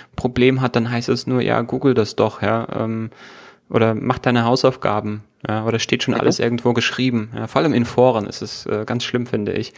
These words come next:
Speaker 1: Wenn du im Forum eine Frage postest, wirst du erstmal auf die Suchfunktion verwiesen, ja,
Speaker 2: Ja,
Speaker 1: wenn es die
Speaker 2: das ist
Speaker 1: Frage
Speaker 2: richtig.
Speaker 1: schon vorher gab.
Speaker 2: Ja.
Speaker 1: Ähm, Fabian,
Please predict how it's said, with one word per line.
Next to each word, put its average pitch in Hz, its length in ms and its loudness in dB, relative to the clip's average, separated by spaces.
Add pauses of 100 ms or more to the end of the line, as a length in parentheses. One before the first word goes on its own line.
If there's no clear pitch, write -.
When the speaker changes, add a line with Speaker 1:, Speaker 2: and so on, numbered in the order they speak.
(360)
Speaker 1:
Wenn 117 140 0
du 113 40 2
im 113 100 2
Forum 165 320 4
eine 135 200 -2
Frage 147 340 0
postest, 139 480 2
wirst 127 160 -4
du - 60 -4
erstmal 120 220 0
auf - 40 -12
die - 100 -6
Suchfunktion 107 520 -4
verwiesen, 101 500 -4 (340)
ja, 104 80 -10
Speaker 2:
Ja, 110 160 -14 (160)
Speaker 1:
wenn 120 100 6
es - 120 4
die - 80 -4
Speaker 2:
das 113 80 8
ist 104 60 6
Speaker 1:
Frage 120 160 6
Speaker 2:
richtig. 120 80 -2
Speaker 1:
schon 117 140 -2
vorher 117 320 0
gab. 107 340 -6 (640)
Speaker 2:
Ja. 120 160 6 (720)
Speaker 1:
Ähm, 170 520 2 (1040)
Fabian, 131 520 2